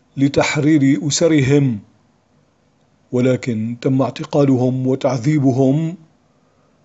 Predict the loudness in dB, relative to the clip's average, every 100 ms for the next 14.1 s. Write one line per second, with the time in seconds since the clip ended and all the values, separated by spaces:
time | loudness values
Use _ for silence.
0 | _ -4 -2 0 0 0 0 2 2 0
1 | -6 0 2 2 0 -2 -6 -10 _ _
2 | _ _ _ _ _ _ -6 -2 0 0
3 | 2 0 -2 -10 _ _ _ _ _ _
4 | _ _ _ _ _ _ _ _ _ _
5 | -4 -2 -2 0 0 -2 -4 -6 -10 -16
6 | _ -6 -4 -2 -2 0 0 -2 -6 -10
7 | -2 2 2 0 -2 -2 0 -2 -2 -2
8 | -2 -2 0 0 2 2 4 2 2 -2
9 | -8 -14 _ _ _ _ _ _ _ _
10 | _ -4 0 0 0 -2 -2 -4 -2 -2
11 | 0 2 2 2 -2 -2 -6 -10 _ _
12 | _ _ -2 0 0 0 2 0 -2 -8
13 | -2 0 0 -2 0 2 4 2 -2 -8